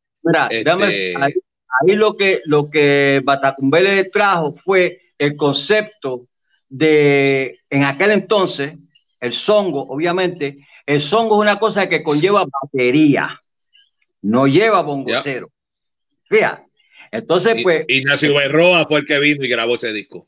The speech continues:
Speaker 1: Bueno, ya Caché tú lo conocías y el único que podía hacer eso era Ignacio Berroa, porque nadie en Puerto Rico tocaba songo.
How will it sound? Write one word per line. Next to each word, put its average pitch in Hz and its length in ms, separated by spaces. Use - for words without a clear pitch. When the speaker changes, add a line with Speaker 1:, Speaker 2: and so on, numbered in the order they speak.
Speaker 1:
Bueno, 202 260
ya 131 160
Caché 143 300
tú 170 120
lo 165 120
conocías 170 680
y 151 60
el 127 100
único 202 320
que 208 120
podía 202 260
hacer 202 260
eso 220 380
era 175 160
Ignacio 135 400
Berroa, 175 380
porque 135 260
nadie 147 240
en 226 80
Puerto 233 300
Rico 190 260
tocaba 147 380
songo. 202 420